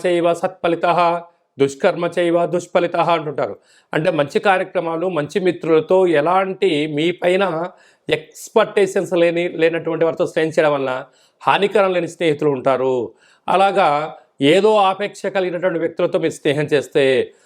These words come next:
మీరు ప-, ఏ రోజైతే మీరు పని సక్రమంగా చేయలేదో అదే రోజు మీరు మీ పైన తిరగబడి మీరే శత్రువులు అవుతారని చెప్పి గమనించాలి. అందుకే వీలైనంత వరకు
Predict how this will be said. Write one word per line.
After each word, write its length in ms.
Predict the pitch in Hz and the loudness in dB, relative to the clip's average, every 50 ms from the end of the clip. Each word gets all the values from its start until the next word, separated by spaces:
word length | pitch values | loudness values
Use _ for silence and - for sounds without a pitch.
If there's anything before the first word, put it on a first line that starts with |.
| _ _ - | _ _ 2
మీరు 160 | 175 185 175 | 2 2 2
ప-, 160 | 165 - - | 2 0 -4
ఏ 200 | - 156 143 156 | 0 2 2 4
రోజైతే 440 | 185 208 214 202 208 208 196 202 208 | 4 4 4 4 2 2 0 0 0
మీరు 180 | 196 196 180 190 | 0 0 0 0
పని 240 | 180 - 175 170 170 | 0 0 -2 -4 -2
సక్రమంగా 580 | - 175 160 - 165 165 170 165 160 165 160 156 - | -4 -6 -4 -4 -4 -2 -2 0 0 0 0 0 2
చేయలేదో 500 | 160 147 143 139 131 135 143 139 120 - - _ _ _ _ - - | 2 2 2 2 0 2 2 2 0 -2 -4 _ _ _ _ -4 -2
అదే 220 | 147 147 175 185 | 0 2 4 4
రోజు 220 | 185 185 170 175 | 4 2 0 0
మీరు 200 | 175 170 165 147 | 0 0 -2 -2
మీ 120 | 135 147 139 | -2 -4 -4
పైన 220 | 139 160 160 165 | -2 0 -2 -2
తిరగబడి 420 | - - 147 127 135 156 160 156 151 | -2 -2 -2 0 0 0 0 0 0
మీరే 220 | 143 151 147 143 | 0 0 0 0
శత్రువులు 320 | - 147 131 - 139 139 | -2 -4 -6 -4 0 0
అవుతారని 340 | 127 123 123 135 127 127 123 | 0 2 2 0 -2 -2 -2
చెప్పి 280 | 120 123 - - 127 120 | -4 -6 -6 -4 -4 -2
గమనించాలి. 680 | 107 117 110 113 113 104 - - 110 101 101 - - _ _ _ - - _ _ - | 0 0 0 0 -2 -4 -4 -4 -4 -4 -4 -6 -10 _ _ _ -20 -20 _ _ 0
అందుకే 340 | 131 143 147 147 180 175 160 | 2 2 2 4 4 4 4
వీలైనంత 500 | 123 123 135 127 143 139 135 135 131 143 | 4 2 2 2 2 0 0 -2 -2 0
వరకు 420 | 135 131 131 - 190 196 208 - | 0 0 0 2 0 0 0 -2